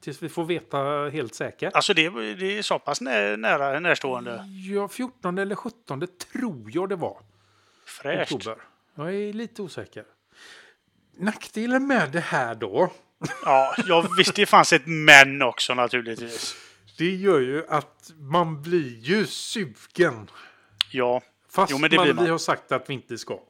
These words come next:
Speaker 2: Ja. <clears throat> Men, eh, du får lov att göra det, Orfors, för jag tänker ju byta telefon i februari.
Speaker 1: Va?
Speaker 2: Ja.
Speaker 1: Vi sa ju att vi inte skulle göra det.
Speaker 2: Ja, jag vet. Men, eh,
Speaker 1: Ja.
Speaker 2: som jag sa, var det förra avsnittet, tror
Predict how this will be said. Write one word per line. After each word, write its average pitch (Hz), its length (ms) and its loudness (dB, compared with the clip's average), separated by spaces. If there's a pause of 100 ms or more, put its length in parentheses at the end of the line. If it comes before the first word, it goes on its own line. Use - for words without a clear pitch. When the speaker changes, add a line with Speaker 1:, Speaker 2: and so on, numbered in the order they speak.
(380)
Speaker 2:
Ja. 135 220 2 (420)
<clears throat> - 420 -4
Men, 156 360 4
eh, 156 460 4 (1120)
du 165 240 -4
får 196 400 8
lov 156 200 8
att 151 60 10
göra 139 160 10
det, 127 60 4
Orfors, 123 300 -6
för 156 80 -4
jag 165 380 4
tänker 160 260 0
ju 156 60 -4
byta 135 360 -2
telefon 127 420 -8
i 120 60 -10
februari. 120 460 -4 (960)
Speaker 1:
Va? 98 340 -6 (500)
Speaker 2:
Ja. 123 320 -6
Speaker 1:
Vi 139 80 -6
sa 143 580 2
ju 135 120 0
att 156 120 -2
vi 190 40 -4
inte 135 160 -8
skulle 113 240 -6
göra 107 120 -6
det. - 60 -2
Speaker 2:
Ja, 143 100 8
jag 143 80 4
vet. 135 360 0
Men, 147 340 -2
eh, 147 60 0
Speaker 1:
Ja. 143 320 2 (280)
Speaker 2:
som 165 340 -4
jag 165 320 0
sa, 151 280 0
var 156 180 -4
det 180 80 -6
förra 170 240 -2
avsnittet, 127 540 -8
tror 123 240 -16